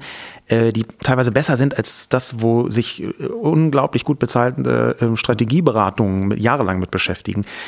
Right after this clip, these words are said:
die das einfach so aus einem gewissen, ähm, Anwendungswissen heraus gemacht haben, die Kommunikation beherrschen. Das halte ich für ein prototypisches Beispiel dafür, wie eine Generation die Welt gestalten möchte,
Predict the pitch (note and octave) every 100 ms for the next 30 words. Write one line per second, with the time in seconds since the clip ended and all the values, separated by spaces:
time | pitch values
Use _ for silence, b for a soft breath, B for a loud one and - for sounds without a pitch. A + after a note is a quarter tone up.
0 | B A#2 A#2 A#2+ C3 D3+ - B2+ - A2
1 | B2 A2+ G#2+ G2 - B2 B B B B
2 | _ G2+ G2 G2 F#2+ - - A2+ D#3 B2+
3 | A2 G2 F2+ A2+ - G2+ G2 F2+ F2 F2
4 | - - F2+ F2 - - F2+ F2+ F#2+ G2
5 | - A2 A2 A2 G2+ - A2 A2+ G2 F#2
6 | E2+ - - B B B B _ - A#2+
7 | C#3 D3+ D#3 - - _ - C3+ A#2 G#2
8 | _ _ - C3 F3 E3 D#3+ D3+ C#3 G#2+
9 | - F2+ G2+ - C3 G#2 G2 A#2+ G2 -
10 | A#2+ B2+ G#2 G#2 F#2+ F#2 - C#3 F3 D#3
11 | F#2+ G2 A#2+ - - - G#2 A#2+ C#3 B2+
12 | - F#3